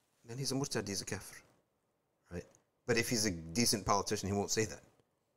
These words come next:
because he'll know that there's some crazy Muslim group will rise up out of that. And by the way, I like some of these crazy people.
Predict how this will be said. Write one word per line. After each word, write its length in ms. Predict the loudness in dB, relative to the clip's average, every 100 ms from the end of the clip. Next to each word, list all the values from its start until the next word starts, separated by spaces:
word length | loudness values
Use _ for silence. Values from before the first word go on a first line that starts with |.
| _
because 260 | -4 0 2
he'll 140 | 4
know 160 | 6 6
that 160 | 6 6
there's 140 | 6
some 140 | 6
crazy 280 | 6 6 6
Muslim 300 | 2 0 -2
group 200 | -4 -2
will 100 | 2
rise 200 | 2 4
up 160 | 0 -2
out 100 | -6
of 80 | -10
that. 120 | -14 -20 -20 _ _ _ _ _ _ _ 2
And 80 | 6
by 120 | 8
the 80 | 10
way, 140 | 10
I 40 |
like 220 | 10 8 4
some 140 | 2
of 60 | 2
these 140 | 0
crazy 260 | 0 -2 -4
people. 260 | -10 -16